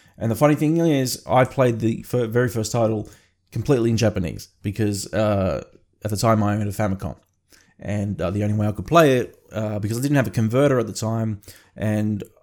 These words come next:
we couldn't really find a copy of Dragon Warriors around, um, I played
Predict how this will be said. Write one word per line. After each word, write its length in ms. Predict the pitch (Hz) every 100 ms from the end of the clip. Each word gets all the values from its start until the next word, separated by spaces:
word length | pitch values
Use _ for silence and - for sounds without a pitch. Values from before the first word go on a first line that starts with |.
| _ 98
we 120 | 90
couldn't 260 | - 139
really 140 | 131 117
find 240 | 123 117
a 80 | 113
copy 260 | - 113 107
of 60 |
Dragon 300 | 104 135 143
Warriors 380 | 110 110 107 104
around, 340 | 110 107 104 101 - _ _ _ -
um, 480 | 107 101 101 101 -
I 220 | 107 104
played 460 | 107 107 104 101